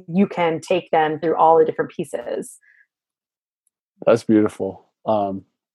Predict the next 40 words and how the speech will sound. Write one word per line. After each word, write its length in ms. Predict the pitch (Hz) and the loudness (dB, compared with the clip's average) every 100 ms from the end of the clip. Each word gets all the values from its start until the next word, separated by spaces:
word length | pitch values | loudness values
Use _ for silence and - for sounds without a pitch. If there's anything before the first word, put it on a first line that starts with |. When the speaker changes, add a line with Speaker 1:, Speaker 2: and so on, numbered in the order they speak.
| _ | _
Speaker 2:
Katie 400 | - 135 143 151 | -4 2 4 4
Ellenberger, 680 | 139 139 135 127 127 120 123 | 4 2 4 4 2 2 2
ladies 300 | 123 127 117 | 2 2 2
and 100 | 117 | 0
gentlemen, 400 | 113 120 117 117 | 0 2 2 0
thank 240 | 113 143 147 | 0 0 0
you 80 | |
for 120 | 156 147 | -2 0
coming 280 | 151 139 | 2 4
on 100 | 135 | 4
the 80 | 120 | 2
show 300 | - 123 120 | 0 0 2
and 140 | 117 - | 0 0
sharing 320 | 123 117 113 | 0 0 0
your 100 | 110 | 0
wisdom 400 | 113 113 120 110 | 2 0 -2 0
with 160 | 113 | 2
us. 320 | 113 110 - - | 2 2 -2 -4
We're 140 | 113 107 | 0 2
definitely 380 | 127 - 127 | 2 2 0
gonna 180 | 120 117 | 2 2
have 140 | 117 110 | 0 -2
to 100 | 110 | 0
do 160 | 117 | 2
a 40 | 110 | 2
part 300 | 120 110 - | 2 0 0
two 260 | 117 113 | 0 0
because 320 | 110 110 113 | 0 -2 0
I 100 | 117 | 0
can 200 | 104 117 | 0 -4
tell 280 | - 113 113 | 0 2 4
we 120 | 110 | 2
just, 420 | 101 107 - - _ - _ _ - | 0 -4 -6 -16 _ -20 _ _ -4
like, 240 | 95 95 - | -2 -2 -4
cracked 380 | - 117 113 | 0 0 -2
the 80 | 107 | -8
seal 360 | - 123 120 110 | -6 0 4 4
on 200 | 107 104 | 4 0
your 100 | 101 | -2
knowledge. 640 | 101 107 110 104 101 - | 2 4 4 2 -2 -10